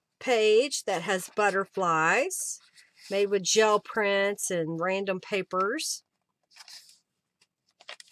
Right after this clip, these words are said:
Some of Norella's digital pages. This is onion paper,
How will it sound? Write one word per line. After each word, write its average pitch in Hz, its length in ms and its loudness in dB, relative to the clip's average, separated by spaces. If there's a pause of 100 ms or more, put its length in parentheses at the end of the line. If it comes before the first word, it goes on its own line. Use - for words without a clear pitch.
(1080)
Some 226 200 2
of 214 100 4
Norella's 208 760 4
digital 220 420 4
pages. 190 920 -2
This 285 240 0
is 392 320 2
onion 220 400 4
paper, 156 640 -2